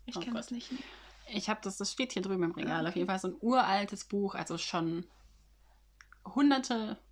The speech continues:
Speaker 2: tausende Jahre gefühlt
Speaker 1: Ja.
Speaker 2: alt. Und da wird aufgelistet, welches Tier welche Bedeutung in der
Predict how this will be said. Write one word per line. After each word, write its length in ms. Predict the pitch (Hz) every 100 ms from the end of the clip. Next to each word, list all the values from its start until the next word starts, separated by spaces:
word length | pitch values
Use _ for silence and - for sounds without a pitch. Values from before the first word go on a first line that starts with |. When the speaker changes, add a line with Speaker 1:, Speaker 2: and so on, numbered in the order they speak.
| - -
Speaker 2:
tausende 360 | - 196 190 175
Jahre 280 | 170 170
gefühlt 300 | 160 170 170
Speaker 1:
Ja. 40 | -
Speaker 2:
alt. 180 | 190 - - - - -
Und 140 | 208 185
da 160 | 196
wird 100 | 220
aufgelistet, 600 | - 226 240 233 233 208
welches 320 | 202 220 -
Tier 220 | - 226 202
welche 200 | 185 190
Bedeutung 420 | 185 170 170 170
in 180 | 180 175
der 380 | 170 156 156